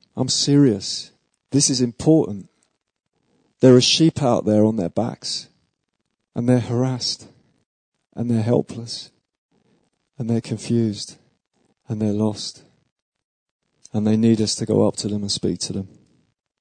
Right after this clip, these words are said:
You know, in Matthew chapter nine, verse thirty-five, it says that Jesus went through all the towns and villages, teaching in their synagogues,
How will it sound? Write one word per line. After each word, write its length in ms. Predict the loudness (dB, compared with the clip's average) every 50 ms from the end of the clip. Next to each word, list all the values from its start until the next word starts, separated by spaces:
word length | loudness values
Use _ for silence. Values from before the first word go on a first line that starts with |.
| _ _ _ _ _ _
You 100 | _ 4
know, 180 | 6 8 8 8
in 100 | 6 6
Matthew 360 | 4 4 4 4 4 2 2
chapter 360 | 4 4 2 2 4 2 -2
nine, 320 | 2 4 4 6 4 4 4
verse 300 | 4 4 4 4 2 2
thirty-five, 720 | 4 4 4 4 2 -4 -6 -4 -2 0 2 2 2 2
it 80 | 0 -2
says 260 | 0 2 2 2 4
that 140 | 2 0 2
Jesus 460 | 2 2 2 2 2 0 -2 0 2
went 200 | 2 2 2 0
through 240 | 0 4 6 8 8
all 120 | 8 8
the 100 | 6 4
towns 340 | 0 -2 -2 -2 -2 -2 -4
and 80 | -2 -2
villages, 400 | 0 2 2 0 0 -2 -4 -2
teaching 440 | -2 0 0 2 0 0 -4 -2
in 100 | -2 0
their 140 | 0 0 -2
synagogues, 760 | -2 -2 -2 -2 -2 -2 0 0 -2 -2 -2 -6 -8 -8 -8